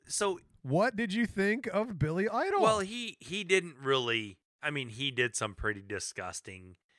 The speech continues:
Speaker 1: I mean, crimes against
Speaker 2: Yeah, the
Speaker 1: hum-,
Speaker 2: guy's a tool, man.
Speaker 1: crimes against humanity. He didn't get arrested for the worst things he did in his life.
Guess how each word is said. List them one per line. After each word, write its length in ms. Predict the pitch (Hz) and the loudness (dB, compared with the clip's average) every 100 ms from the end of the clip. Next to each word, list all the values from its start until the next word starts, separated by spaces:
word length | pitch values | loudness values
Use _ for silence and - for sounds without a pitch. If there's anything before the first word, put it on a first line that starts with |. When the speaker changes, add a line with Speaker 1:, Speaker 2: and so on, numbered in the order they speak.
| _ _ _ _ _ _ _ _ - 123 | _ _ _ _ _ _ _ _ -20 -8
Speaker 1:
I 200 | 131 123 | -2 -2
mean, 360 | 123 117 110 110 - | 0 -2 -4 -10 -4
crimes 500 | 135 135 127 123 107 | 4 8 8 4 -2
against 320 | 113 120 - | 0 0 0
Speaker 2:
Yeah, 100 | 233 | 2
the 60 | 240 | 4
Speaker 1:
hum-, 60 | |
Speaker 2:
guy's 180 | 226 247 | 4 2
a 40 | 247 | 2
tool, 320 | - 262 277 | 0 2 4
man. 220 | 214 202 | 4 4
Speaker 1:
crimes 380 | 220 143 143 123 | 6 6 4 -2
against 520 | 123 131 131 - - | -2 -2 -4 -12 -10
humanity. 600 | 139 113 107 120 104 95 | -8 -4 -2 -2 -2 -6
He 120 | 98 | -8
didn't 220 | 117 120 113 | -4 -4 0
get 120 | 110 | 0
arrested 500 | 95 98 131 - 117 | 0 0 -2 -2 -8
for 220 | - 104 | -2 -4
the 220 | 98 95 95 | -2 -8 -8
worst 360 | 101 113 107 - | -6 -6 -6 -10
things 200 | 107 98 | -12 -12
he 80 | 98 | -10
did 120 | 101 | -10
in 80 | 104 | -10
his 160 | 85 | -12
life. 480 | 85 101 98 98 - | -6 -4 -4 -8 -16